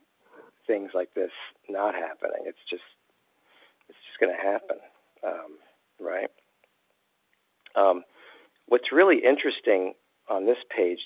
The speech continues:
to me also is that, um, halfway down the page, this guy Titus Otacilius, um, who was the naval commander, of calling the admiral, I guess,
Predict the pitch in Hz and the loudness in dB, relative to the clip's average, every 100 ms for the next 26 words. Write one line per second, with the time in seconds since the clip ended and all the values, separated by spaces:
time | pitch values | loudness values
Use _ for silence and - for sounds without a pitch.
0 | - 95 92 95 107 - 92 87 92 90 | -8 -4 4 4 4 2 0 0 -4 -6
1 | - 92 85 - _ 92 85 80 - _ | -6 -6 -6 -8 _ -10 -10 -18 -20 _
2 | _ - _ _ _ _ _ - 110 117 | _ -20 _ _ _ _ _ -2 0 2
3 | 120 110 104 98 90 - 107 98 92 - | 4 6 6 4 -2 -4 0 0 -2 -8
4 | - 101 90 - - 101 98 95 - 101 | -4 -2 -2 -4 2 4 4 -4 -8 -10
5 | 92 - 92 - - 113 101 87 80 - | -10 -8 -8 -8 -4 0 0 -2 -8 -16
6 | _ _ _ _ _ _ _ _ - 101 | _ _ _ _ _ _ _ _ -6 -6
7 | 87 - - 117 107 113 110 - 95 90 | -6 -12 -2 2 6 6 4 -6 -8 -8
8 | - _ _ 101 110 104 92 - 90 95 | -14 _ _ -2 0 2 -2 -4 -12 -10
9 | 92 90 73 - - 95 87 85 85 92 | -10 -12 -16 -14 -6 -4 -4 -4 -2 -4
10 | - 87 80 80 87 85 | -4 -10 -12 -10 -10 -10